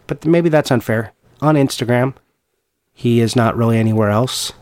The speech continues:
Uh, I mean, he's on Facebook, but I'm not gonna, like, throw out his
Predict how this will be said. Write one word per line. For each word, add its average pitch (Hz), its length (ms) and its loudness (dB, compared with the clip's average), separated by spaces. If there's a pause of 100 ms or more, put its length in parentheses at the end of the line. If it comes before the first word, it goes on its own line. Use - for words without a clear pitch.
(160)
Uh, 101 240 -6
I 104 40 -6
mean, 110 180 -4
he's 117 180 0
on 113 140 0
Facebook, 117 420 -2
but 104 100 0
I'm 104 60 -2
not 104 120 -4
gonna, 98 220 -6 (460)
like, - 140 -8
throw 120 300 0
out 110 200 -2
his 107 320 -4